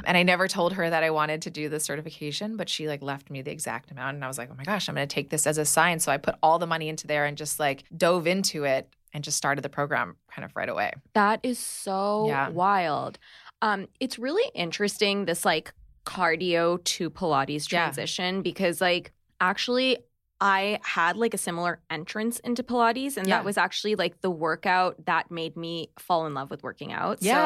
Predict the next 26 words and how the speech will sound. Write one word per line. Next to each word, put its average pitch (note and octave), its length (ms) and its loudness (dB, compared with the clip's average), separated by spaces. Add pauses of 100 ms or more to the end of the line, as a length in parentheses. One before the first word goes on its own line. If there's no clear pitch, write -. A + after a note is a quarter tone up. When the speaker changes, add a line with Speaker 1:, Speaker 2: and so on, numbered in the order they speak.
(120)
Speaker 2:
So E3 140 -2
Speaker 1:
yeah, B3+ 300 -2
great. G3 200 -6
Speaker 2:
I F#3+ 220 4
was A#3+ 260 2 (140)
really, F3+ 420 0
like, E3 300 0
punishing F#3+ 640 -2
to G3 140 -4
my D3 180 0
body D#3 800 -2
all D#3 180 4
throughout, D#3 400 -2
like, C3+ 160 -4
high F#3 220 0
school F3 380 -2
and E3 100 -2
Speaker 1:
Yeah. E3 100 4
Speaker 2:
university, F3+ 480 -4
and, D#3+ 100 -4
like, D#3+ 140 -4
I F#3+ 140 4
just B3+ 260 -4
thought D#3+ 240 4
that, - 160 -2
like, D#3+ 260 0